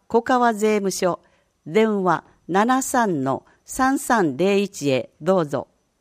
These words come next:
水道の使用中止の手続き。引っ越しなどにより水道を使用するときや中止するときは、上下水道業務課の窓口か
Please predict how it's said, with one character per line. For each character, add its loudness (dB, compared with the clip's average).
水 0
道 4
の -2
使 -4
用 0
中 -4
止 -4
の 0
手 -2
続 -8
き。 -16
引 0
っ -6
越 0
し -4
な 0
ど 0
に 0
よ 0
り -8
水 -2
道 4
を 0
使 -6
用 2
す -8
る -6
と -4
き -6
や -6
中 -2
止 -4
す -6
る -6
と -4
き -10
は、 -10
上 4
下 2
水 -4
道 0
業 2
務 0
課 -2
の -2
窓 0
口 -6
か -4